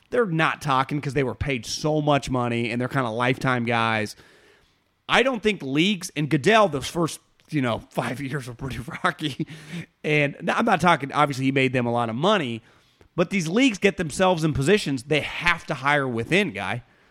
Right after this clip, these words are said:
They don't have a choice, really. It's, it's, the risk is too great of them hiring outside that if shit gets out, like, "Oh my God, did you hear what was really going on?"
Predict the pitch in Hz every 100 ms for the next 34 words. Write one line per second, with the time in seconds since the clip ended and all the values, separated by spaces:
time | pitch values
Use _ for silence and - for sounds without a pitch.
0 | _ - 160 196 170 131 - 214 175 -
1 | 104 87 - 139 180 - - 151 139 185
2 | 220 - - - _ _ 170 139 - -
3 | 202 202 151 123 135 139 165 160 143 -
4 | 135 151 139 117 147 147 131 131 123 -
5 | - 151 139 113 - - - - 160 156
6 | - 202 - 151 143 135 101 101 - 104
7 | 117 160 127 98 98 110 120 139 151 117
8 | 82 110 151 180 165 113 110 117 147 175
9 | 175 180 185 190